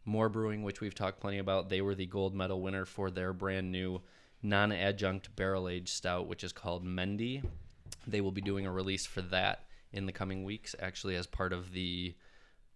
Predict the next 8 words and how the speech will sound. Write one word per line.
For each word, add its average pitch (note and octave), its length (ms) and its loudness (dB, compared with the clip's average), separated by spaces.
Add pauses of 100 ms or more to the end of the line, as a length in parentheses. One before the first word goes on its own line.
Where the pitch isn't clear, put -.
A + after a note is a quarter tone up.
Black F2+ 240 0
Friday F#2 480 4
beer F#2+ 200 0
phenomenon F#2 600 0
that F2+ 220 -2
is, F2+ 360 -4
uh, F2 260 -2 (120)
Chicago's F2+ 880 -2